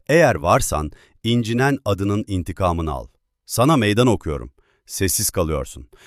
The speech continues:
Şimşeklerini göndermeye cesaret edemiyorsun. Bundan sonra senin varlığına kim inanır?" Sayfa üç yüz dokuz. Alıntı yapılan eser,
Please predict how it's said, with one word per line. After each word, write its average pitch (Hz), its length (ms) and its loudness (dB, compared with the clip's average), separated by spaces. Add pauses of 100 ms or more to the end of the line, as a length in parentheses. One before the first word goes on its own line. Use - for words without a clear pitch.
Şimşeklerini 120 720 0
göndermeye 117 580 2
cesaret 110 480 2
edemiyorsun. 95 640 0 (600)
Bundan 98 340 2
sonra 76 460 -2 (220)
senin 123 460 0
varlığına 101 480 2
kim - 320 0
inanır?" 85 440 -2 (720)
Sayfa 110 460 0
üç - 260 -6
yüz 95 140 -6
dokuz. - 400 -8 (580)
Alıntı 107 360 0
yapılan 87 340 -2
eser, 101 440 -2